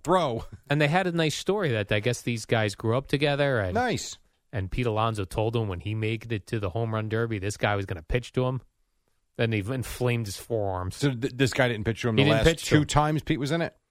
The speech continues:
Speaker 2: Uh, no, I guess not.
Speaker 1: So that wonderful story, he wasn't good enough for the first time or the second time?
Speaker 2: Yeah, I guess not.
Speaker 1: Hmm, okay.
Speaker 2: Th-, I wish someone would follow up. That's a great question.
Speaker 1: Right. Well, if there's such a great story and you made the promise, what about the first two times?
Speaker 2: Yeah.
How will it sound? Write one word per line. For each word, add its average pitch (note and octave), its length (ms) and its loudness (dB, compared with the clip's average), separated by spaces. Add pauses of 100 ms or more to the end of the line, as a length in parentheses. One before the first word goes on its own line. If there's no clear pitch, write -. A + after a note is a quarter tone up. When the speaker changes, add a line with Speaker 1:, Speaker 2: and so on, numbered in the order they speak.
(600)
Speaker 2:
Uh, A#2+ 400 2
no, D3+ 160 4
I C3 120 0
guess A#2 200 -2
not. C#3 200 0
Speaker 1:
So C#3 100 6
that B2+ 100 2
wonderful C3 420 2
story, C#3+ 340 2
he - 60 10
wasn't A#2+ 260 6
good C#3+ 120 4
enough C3+ 180 2
for B2+ 80 -2
the B2 80 0
first A#2 300 0
time C3+ 300 0
or C3 160 0
the C3+ 80 0
second D3 340 0
time? D#3 320 0 (760)
Speaker 2:
Yeah, F#3+ 260 -2
I A#3 60 -2
guess G3 260 -2
not. D4 380 -2
Speaker 1:
Hmm, A2 140 -10 (240)
okay. A#2+ 220 -14 (680)
Speaker 2:
Th-, - 120 -4 (200)
I D#3+ 80 2
wish A#3+ 200 0
someone G3+ 260 2
would D3 80 0
follow F3 400 4
up. F3+ 100 -6
That's F#3+ 200 0
a F#3+ 40 0
great F3 220 0
question. F3 500 -2 (340)
Speaker 1:
Right. C3 260 0
Well, G#2+ 220 0
if A2 180 -2
there's A#2+ 180 -2
such - 200 -2
a A2+ 60 -2
great A#2 300 0
story D#3 320 0
and A2 80 0
you G#2 60 0
made A#2 160 0
the F#2+ 80 -6
promise, D3 440 2
what F2+ 200 0
about B2 160 0
the - 80 -10
first C#3+ 220 0
two B2 100 -2
times? E2+ 360 -4
Speaker 2:
Yeah. G#2 200 0